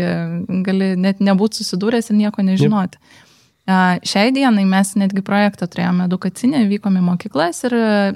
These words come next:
Speaker 1: tiesiog kalbėjom apie alternatyvius investavimo būdus, pristatydami galimybės ir rizikas kiekvienoj, e, turto klasei.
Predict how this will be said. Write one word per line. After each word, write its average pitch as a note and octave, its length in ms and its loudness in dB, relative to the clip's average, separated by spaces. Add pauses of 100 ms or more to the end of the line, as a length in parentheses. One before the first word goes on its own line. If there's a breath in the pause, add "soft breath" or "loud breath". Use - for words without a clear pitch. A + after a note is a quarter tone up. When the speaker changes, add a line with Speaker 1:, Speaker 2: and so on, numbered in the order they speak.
Speaker 1:
tiesiog G#3 280 -4
kalbėjom G#3+ 360 2
apie G3+ 240 0 (380)
alternatyvius G3 840 -2
investavimo G3+ 540 0
būdus, C4 400 -4 (540 soft breath)
pristatydami G3 1040 2
galimybės G3+ 580 2
ir G3+ 60 -2
rizikas G#3+ 400 -2
kiekvienoj, G3 580 0
e, F#3+ 1000 -2
turto G3+ 260 -4
klasei. A3 500 -4